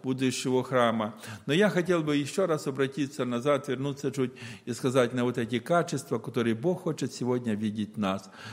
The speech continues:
Послушание Господу и доверие Его,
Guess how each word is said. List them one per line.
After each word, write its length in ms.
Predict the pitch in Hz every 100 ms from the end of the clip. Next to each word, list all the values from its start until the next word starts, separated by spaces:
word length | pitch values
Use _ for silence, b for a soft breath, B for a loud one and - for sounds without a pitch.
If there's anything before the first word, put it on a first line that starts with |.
| B
Послушание 1000 | - 131 135 120 - 160 160 156 147 139
Господу 760 | 123 123 113 - 113 104 95 B B B -
и 100 | 131
доверие 840 | 120 113 156 143 139 127 117 117 B B -
Его, 640 | 101 104 104 110 107 104